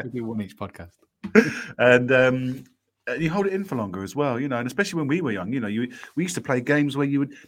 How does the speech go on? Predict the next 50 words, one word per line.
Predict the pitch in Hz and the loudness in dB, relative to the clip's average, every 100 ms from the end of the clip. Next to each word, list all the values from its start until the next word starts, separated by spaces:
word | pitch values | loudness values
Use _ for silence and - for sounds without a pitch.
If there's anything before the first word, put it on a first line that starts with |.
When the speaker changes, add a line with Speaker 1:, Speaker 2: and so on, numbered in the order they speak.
| - | -6
Speaker 2:
you'd | 139 | -2
take | 170 143 | 0 -2
a | |
toke, | - 135 117 | -2 -2 -2
you'd | 123 | -4
pass | 151 139 | -2 -2
the | 127 | -4
joint | 127 131 113 | -4 -4 -2
around | 123 117 | -2 -2
a | 117 | -2
group | 123 | -2
of | 120 | -2
se-, | 123 117 | -4 -4
six | - 143 - 104 | -4 -6 -6 -6
of | |
you, | 85 92 110 | -2 -2 -2
and | 127 | 0
you | |
weren't | 147 117 | 2 2
allowed | 127 127 | 0 -2
to | |
breathe | - 127 | -2 -2
it | 127 | 0
out | 151 139 | -2 -2
until | - 117 | -4 -8
it | - | -6
came | 120 | -4
back | 156 185 - | -4 -6 -6
to | 98 | -4
you, | 95 | 0
and | 120 | 2
then | 156 | 2
it | 123 | 2
would | 113 | 2
go | 123 | 4
again, | 127 196 143 | 6 6 4
<sniffs> | - - - - | 0 -2 -4 -4
and | 127 | 0
then | 127 | 2
hold | 123 127 | 2 2
it | 151 | 0
in | 165 | 0
again. | 135 110 | 0 -4
So, | 123 151 | -2 -2
you | 143 143 156 | -2 -4 -4
know, | 151 139 101 85 | -2 -2 -6 -6
I | 120 | -2
mean, | 127 | 0
my | 120 | 0
lungs | 110 87 | 0 -4